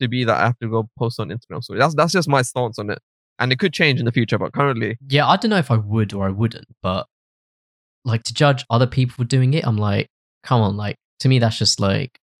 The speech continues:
Speaker 2: a moment to be proud of." Do you know what I mean? Okay, wait, I'll take a different mo-,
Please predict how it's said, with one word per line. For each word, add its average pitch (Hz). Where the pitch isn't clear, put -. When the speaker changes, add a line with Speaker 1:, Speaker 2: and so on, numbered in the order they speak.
Speaker 2:
a 107
moment 101
to -
be 95
proud 101
of." -
Do -
you 101
know 101
what 101
I 101
mean? 107
Okay, 151
wait, 127
I'll 139
take 170
a -
different 127
mo-, 113